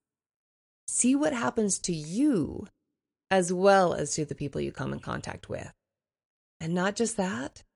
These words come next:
but notice how even the environment seems to change. And if you'd like, I would love for you to share your experience with me.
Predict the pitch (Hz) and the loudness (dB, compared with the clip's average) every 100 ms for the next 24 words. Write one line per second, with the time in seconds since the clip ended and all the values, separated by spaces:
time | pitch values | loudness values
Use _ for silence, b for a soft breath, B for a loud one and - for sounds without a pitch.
0 | _ _ _ _ _ _ - 220 220 240 | _ _ _ _ _ _ -4 -2 2 2
1 | 254 285 311 285 208 208 214 - 214 220 | 4 4 2 2 0 -2 -2 -6 -4 0
2 | 220 233 208 - 185 - 170 165 - 156 | 2 0 0 -4 -4 -2 -4 -6 -6 -4
3 | - 196 160 151 131 - - 139 135 - | 0 0 0 -2 -6 -8 -4 -4 -4 -4
4 | - - - - - - - - _ _ | -6 -6 -8 -10 -12 -12 -12 -18 _ _
5 | _ _ _ _ _ _ _ _ _ _ | _ _ _ _ _ _ _ _ _ _
6 | _ 170 175 - 180 175 170 175 170 214 | _ 0 0 0 -2 0 2 2 2 2
7 | 254 - - 208 240 294 240 240 269 302 | -2 -6 -10 -6 -2 -2 -2 0 2 2
8 | 269 196 170 151 147 - 143 - - - | 0 -2 -2 -2 -2 -2 -2 -2 -10 -12
9 | 165 156 - - 151 - - - - - | -4 -4 -4 -4 -2 -4 -8 -10 -10 -6
10 | 110 - | -8 -8